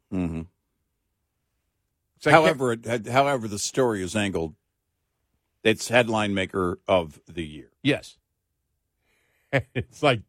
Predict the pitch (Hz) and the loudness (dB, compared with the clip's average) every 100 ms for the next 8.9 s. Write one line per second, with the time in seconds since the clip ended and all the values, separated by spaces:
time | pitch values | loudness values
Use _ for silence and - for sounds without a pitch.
0 | _ _ - 117 120 120 104 123 131 151 | _ _ 2 4 4 2 0 0 2 0
1 | 147 127 131 117 107 98 - _ _ _ | 0 0 0 2 -2 -4 -8 _ _ _
2 | - 107 107 104 - _ 110 123 - 110 | -2 2 2 0 -4 _ -2 -2 0 2
3 | 117 113 113 107 120 107 101 95 87 _ | 2 2 0 -2 0 0 0 -2 -4 _
4 | _ _ _ _ _ _ - 107 139 147 | _ _ _ _ _ _ -2 2 2 0
5 | 123 117 - - 175 - - 107 120 113 | -2 -2 -2 0 0 0 -4 0 0 0
6 | 95 104 - 131 120 113 110 113 110 98 | -4 -10 4 4 4 0 0 0 -4 -4
7 | 85 113 101 98 113 101 92 95 95 92 | 0 0 2 2 2 0 -2 -2 -2 -4
8 | 92 101 85 87 82 - 107 92 | -6 -6 -4 -2 -2 -2 -2 -2